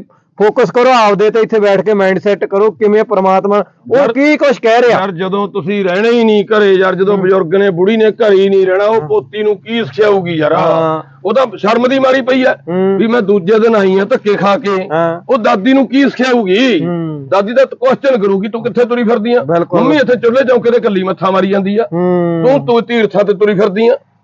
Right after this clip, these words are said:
Speaker 1: ਹਾਂ।
Speaker 2: ਮਾਂ ਵੀ ਔਖੀ ਆ ਵਿਚਾਰੀ, ਕਿਉਂ? ਕਿੱਥੇ ਮਾਤਾ ਨੇ ਹੈਲਪ ਕਰਾਉਣੀ ਸੀ?
Speaker 1: ਹੂੰ, ਹੂੰ।
Speaker 2: ਇਹ ਤਾਂ ਬੜਾ ਬੇੜਾ
Speaker 1: ਬਿਲਕੁਲ,
Speaker 2: ਗਰਕ ਕਰਤਾ
Speaker 1: ਆਪਣੇ
Speaker 2: ਉਹਨਾਂ ਨੇ।
Speaker 1: ਗੁਰੂਆਂ ਨੇ ਜਿੰਨੇ ਵੀ ਧਾਰਮਿਕ ਗ੍ਰੰਥ ਹੋਏ ਆ, ਜਿੰਨੇ ਵੀ ਬਾਈਬਲ ਆ ਜਾਂ ਕੁਰਾਨ ਸ਼ਰੀਫ ਆ, ਜੋ ਵੀ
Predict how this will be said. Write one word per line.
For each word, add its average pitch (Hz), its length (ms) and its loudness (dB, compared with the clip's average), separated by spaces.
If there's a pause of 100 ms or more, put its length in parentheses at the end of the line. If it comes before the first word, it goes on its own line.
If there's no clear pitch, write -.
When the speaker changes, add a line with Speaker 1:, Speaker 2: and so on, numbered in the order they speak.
Speaker 1:
ਹਾਂ। 139 220 -2
Speaker 2:
ਮਾਂ 190 220 2
ਵੀ 220 120 0
ਔਖੀ 220 260 0
ਆ 233 100 2
ਵਿਚਾਰੀ, 233 320 0
ਕਿਉਂ? 233 220 0
ਕਿੱਥੇ 208 260 -4
ਮਾਤਾ 220 220 0
ਨੇ 226 80 0
ਹੈਲਪ 170 260 0
ਕਰਾਉਣੀ 175 320 0
ਸੀ? 170 180 -8 (200)
Speaker 1:
ਹੂੰ, 131 120 -10
ਹੂੰ। 120 240 -12
Speaker 2:
ਇਹ 151 40 -8
ਤਾਂ 240 120 0
ਬੜਾ 202 300 0
ਬੇੜਾ 202 220 0
Speaker 1:
ਬਿਲਕੁਲ, 196 200 2
Speaker 2:
ਗਰਕ - 40 -4
ਕਰਤਾ 277 140 2
Speaker 1:
ਆਪਣੇ 190 280 0
Speaker 2:
ਉਹਨਾਂ 214 220 0
ਨੇ। 190 80 -2
Speaker 1:
ਗੁਰੂਆਂ 185 400 0
ਨੇ 233 120 2
ਜਿੰਨੇ 185 300 0
ਵੀ 214 100 2
ਧਾਰਮਿਕ 185 380 0
ਗ੍ਰੰਥ 165 400 -2
ਹੋਏ 175 200 2
ਆ, 175 40 2
ਜਿੰਨੇ 170 320 0
ਵੀ 180 100 2
ਬਾਈਬਲ 160 420 2
ਆ 165 100 4
ਜਾਂ 170 180 2
ਕੁਰਾਨ 165 360 -2
ਸ਼ਰੀਫ 170 240 -4
ਆ, 175 60 2
ਜੋ 196 180 2
ਵੀ 202 140 0